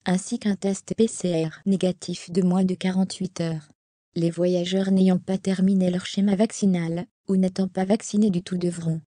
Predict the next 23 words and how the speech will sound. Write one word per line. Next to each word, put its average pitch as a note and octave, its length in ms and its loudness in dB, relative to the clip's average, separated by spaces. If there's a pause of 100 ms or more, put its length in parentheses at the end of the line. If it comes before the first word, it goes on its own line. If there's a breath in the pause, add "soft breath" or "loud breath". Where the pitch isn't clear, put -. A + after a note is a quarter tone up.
(120)
quant F#3+ 140 0
à F#3+ 160 -2
eux, F#3 60 0
présenter F#3+ 580 -2
un F#3 80 0
test G3+ 340 -4
P F#3+ 120 -4
C E3 340 0
R E3 220 -6
négatif F3+ 600 -2
de F3 80 0
moins F3+ 200 2
de F3+ 100 -2
quarante-huit F#3+ 640 -2
heures, E3+ 220 -4 (180)
et F#3 100 0
réaliser F#3 540 2
une F3+ 160 2
quarantaine G3+ 580 0
contrôlée F#3 520 -2
de E3 80 -2
dix F3 240 0
jours, F3 380 -4